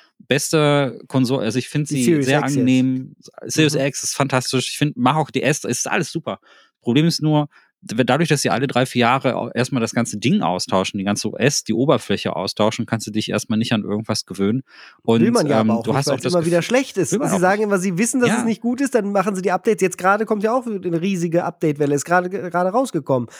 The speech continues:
Speaker 2: Es ist wie immer,
Speaker 1: Ich
Speaker 2: es
Speaker 1: hab
Speaker 2: ist
Speaker 1: da
Speaker 2: immer noch nicht so, wie ich das gerne hätte.
Speaker 1: Und ich find, ich find meinen Scheiß da nicht, muss ich ehrlich sagen. Also ich suche irgendeine Einstellung und ich find, und da gibt's eine Suche, aber diese Bing-Suche, die bringt mir nicht die Ergebnisse,
Speaker 2: Ja,
Speaker 1: die
Speaker 2: muss
Speaker 1: ich
Speaker 2: erst
Speaker 1: haben
Speaker 2: eine
Speaker 1: möchte und wenn ich
Speaker 2: ChatGPT-Suche
Speaker 1: irgendwie
Speaker 2: werden, ich sag's dir.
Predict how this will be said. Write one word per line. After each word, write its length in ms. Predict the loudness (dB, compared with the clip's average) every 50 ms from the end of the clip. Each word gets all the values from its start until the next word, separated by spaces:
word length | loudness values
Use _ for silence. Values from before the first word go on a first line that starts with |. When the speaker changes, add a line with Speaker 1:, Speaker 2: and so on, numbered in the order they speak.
| -14 -6
Speaker 2:
Es 100 | -6 -2
ist 40 | 0
wie 140 | 2 2 2
immer, 140 | 2 0 -2 -4 _
Speaker 1:
Ich 160 | -8 -2 -2
Speaker 2:
es 120 | -2 0
Speaker 1:
hab 60 | 0 -2
Speaker 2:
ist 40 |
Speaker 1:
da 140 | -2 -2 0
Speaker 2:
immer 180 | 2 2 2 4
noch 180 | 2 2 2
nicht 220 | 0 -2 -2 -2 0
so, 180 | 0 0 0
wie 80 | -2 -4
ich 220 | -6 -6 -6 -4
das 160 | -4 -4 0 2
gerne 260 | 2 2 4 2 2
hätte. 300 | 0 0 0 2 0 2
Speaker 1:
Und 80 | 2
ich 120 | -2 -2 -4
find, 560 | -2 0 0 0 0 -6 -10 -12 -14 -20 _ _ _ _ -20 _ _ _ _
ich 120 | -6 -6 0
find 240 | 0 0 0 0 2
meinen 240 | 2 2 2 2
Scheiß 340 | 0 0 0 0 0 0 0
da 140 | 0 0 -2
nicht, 280 | 0 -4 -8 -12 -14 _
muss 180 | -4 -4 -4 -2
ich 80 | -2
ehrlich 180 | -4 -4 -4 -4
sagen. 320 | -4 -4 -4 -4 -6 -8
Also 160 | -6 -2 -2
ich 80 | -2 0
suche 220 | 2 0 2 4
irgendeine 280 | 4 2 2 2 0 0
Einstellung 540 | 2 0 0 0 0 0 0 2 2 0 0
und 100 | 0 -2
ich 120 | -2 0
find, 200 | 0 -2 0 0
und 220 | 0 0 0 2 2
da 140 | 2 2
gibt's 240 | 2 0 -2 -2 -2
eine 120 | 0 0 2
Suche, 300 | 4 2 2 2 2 0
aber 160 | 0 0 0
diese 240 | 0 0 0 0 2
Bing-Suche, 580 | 2 0 2 2 0 0 0 0 0 0 -2
die 280 | -4 -2 -6 -6 -6 -6
bringt 320 | -6 -4 -4 -6 -4 -4
mir 160 | -2 0 0
nicht 260 | 2 2 0 0 -2 -2
die 120 | 0 0
Ergebnisse, 460 | 0 0 0 -2 -2 -2 -4 -2 -2
Speaker 2:
Ja, 60 | 0
Speaker 1:
die 60 | 0 0
Speaker 2:
muss 100 | 2 2
Speaker 1:
ich 40 |
Speaker 2:
erst 100 | 2 2
Speaker 1:
haben 80 | 4 2
Speaker 2:
eine 40 | 2
Speaker 1:
möchte 300 | 2 2 0 0 0 -2
und 80 | -2 0
wenn 120 | 0 0
ich 80 | 0 2
Speaker 2:
ChatGPT-Suche 280 | 2 2 4 2 2
Speaker 1:
irgendwie 140 | 0 -2 -2
Speaker 2:
werden, 260 | -2 -2 -2 -2 -4
ich 100 | -6 -6
sag's 240 | -6 -8 -8 -8 -10
dir. 220 | -10 -10 -10 -10